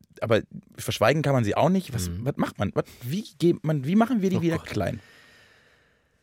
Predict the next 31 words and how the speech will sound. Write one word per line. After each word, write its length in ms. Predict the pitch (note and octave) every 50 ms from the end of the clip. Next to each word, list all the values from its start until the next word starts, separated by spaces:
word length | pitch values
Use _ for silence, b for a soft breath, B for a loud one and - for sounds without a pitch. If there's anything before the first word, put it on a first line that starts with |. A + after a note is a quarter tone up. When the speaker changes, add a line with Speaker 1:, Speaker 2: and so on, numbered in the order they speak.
| b b b b b b b _ _ -
Speaker 2:
Oh 140 | C3 B2+ A2
Gott. 340 | - E2+ F2 - - - - -
Es 120 | - -
gibt 180 | - F#3 E3+ -
ja 100 | A3 D#3+
so 80 | D#3+
eine, 320 | D#3+ D3 D3 C3+ C3 B2+ - _ _ _ _ -
so 180 | A#2 A2+ G#2+ A#2
eine 140 | A#2 A2+
These, 440 | - - - - C#3+ D#3+ D#3 C3+ A2
dass 260 | F#2 G2+ G2+ - - _ _ _ -
du 120 | B2 B2
irgendwie 320 | - A2+ B2 C3+ C3+ B2 B2+
nicht, 640 | B2+ B2+ C#3+ D#3+ - - - - - - - - _ _ _ _ _ _ _ _ _ -
ah, 400 | - A#2+ A#2+ A#2+ A#2+ A#2+ A#2 A2 G#2
wie 80 | A2+ A2
viel 200 | - B2+ A#2+ B2
sind 160 | C3 C3+ B2+
das? 180 | A#2 G#2 -
Fünfzehn 640 | - - - D#3 E3+ F#3+ F#3+ - - - D#3 C#3+ C#3
Prozent 720 | - - B2 - - - - C3 C3+ D3 D3+ D3 - - _ b b b b b b b b b b _ _ _ _ _
hast 320 | - G#2+ A#2+ C3 - - -
du 60 | -
irgendwie 580 | - B2 C3 B2 A#2 A#2 A#2+ A#2 A2+ A2 - - -
an 140 | G#2 A2
Menschen, 520 | G#2+ A2 A2+ C3 C3+ - - B2+ B2 A2+ -
die 260 | A2 G#2+ G2 - - _ -
faschistoiden 1080 | - - - A#2+ A2+ - - B2+ - - A2 - - A#2 B2+ B2 B2 A#2+ A#2+ A#2 A2
Speaker 1:
Re-, 100 | - - -
zwanzig, 340 | - - A#2+ A#2+ G#2+ F#2 F#2
ja. 200 | F#2+ G2 G2+